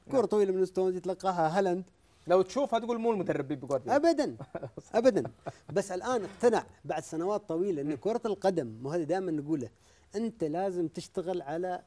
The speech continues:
Speaker 1: اللي يكسبك. ثاني
Speaker 2: محمد،
Speaker 1: شيء
Speaker 2: كابتن محمد، للأمانة أنا طول عمري،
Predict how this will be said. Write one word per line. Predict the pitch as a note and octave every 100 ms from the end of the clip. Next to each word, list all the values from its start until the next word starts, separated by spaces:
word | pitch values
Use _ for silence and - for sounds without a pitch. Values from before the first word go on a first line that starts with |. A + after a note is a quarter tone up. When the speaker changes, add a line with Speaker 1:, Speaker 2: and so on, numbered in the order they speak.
| _ _ -
Speaker 1:
اللي | F3+ D3+
يكسبك. | D3 D#3+ - A#2 - D3
ثاني | - F3+
Speaker 2:
محمد، | F#3+
Speaker 1:
شيء | E3+ G3+
Speaker 2:
كابتن | E3+ E3
محمد، | D#3 F3+ D3+ - -
للأمانة | C3+ D3 D3 G3 D#3+
أنا | C#3+
طول | F3 G#3 G3
عمري، | F#3+ D3